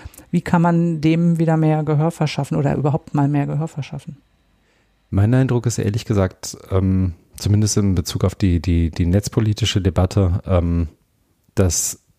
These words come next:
Speaker 2: die beste Technikfolgenabschätzung, ich habe mir auch gerade nochmal den, den, so ein paar Definitionen dazu an, angeguckt, während wir, während wir gesprochen haben, e-, eher in der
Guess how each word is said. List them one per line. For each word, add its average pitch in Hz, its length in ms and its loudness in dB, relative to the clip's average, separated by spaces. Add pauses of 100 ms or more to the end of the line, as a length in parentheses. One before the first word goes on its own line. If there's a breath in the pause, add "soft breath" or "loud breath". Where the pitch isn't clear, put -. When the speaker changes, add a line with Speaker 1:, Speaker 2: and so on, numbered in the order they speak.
(480)
Speaker 2:
die 87 440 2 (200)
beste 104 400 2 (160)
Technikfolgenabschätzung, 98 1040 0
ich 80 80 0
habe 95 120 0
mir 87 80 2
auch 80 60 -2
gerade 80 200 -2
nochmal 85 180 2
den, 80 340 0
den, 80 380 0
so 95 80 -2
ein 82 140 -2
paar 82 140 0
Definitionen 90 580 0
dazu 95 260 0
an, 90 280 -2
angeguckt, 92 580 -2
während 85 180 0
wir, 87 280 2
während 90 180 -2
wir 90 80 -2
gesprochen 87 400 0
haben, 85 140 0 (520 loud breath)
e-, 92 200 0
eher 98 420 2
in 101 140 0
der 92 320 2